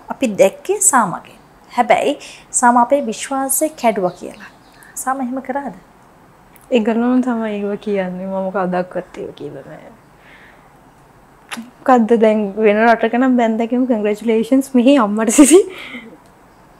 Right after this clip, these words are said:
Speaker 2: ඒක මා රවුල්. ඉතින් මං ඒකට මුකුත් කරලා නෑ. අන්තක මම ඉස්සෙල්ලාකෙත් කියන්නේ මම ෆොටෝස් වෙන ගෑනු ළමයෙකුත්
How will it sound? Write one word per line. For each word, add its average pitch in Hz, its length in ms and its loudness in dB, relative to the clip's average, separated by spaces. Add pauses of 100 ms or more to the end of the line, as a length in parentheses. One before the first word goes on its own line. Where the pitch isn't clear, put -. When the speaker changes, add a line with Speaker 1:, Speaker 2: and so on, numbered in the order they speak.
(220)
Speaker 2:
ඒක 240 300 0 (340)
මා 226 340 4
රවුල්. 247 460 8
ඉතින් 262 320 2 (580)
මං 277 300 4 (240)
ඒකට 370 340 2
මුකුත් 440 340 4
කරලා 415 420 6
නෑ. 415 420 4 (240)
අන්තක 254 400 4 (760)
මම 269 280 8
ඉස්සෙල්ලාකෙත් 285 840 8 (380)
කියන්නේ 240 280 4
මම 254 260 6
ෆොටෝස් 240 480 6 (640)
වෙන 208 260 6
ගෑනු 226 320 8 (200)
ළමයෙකුත් 226 680 4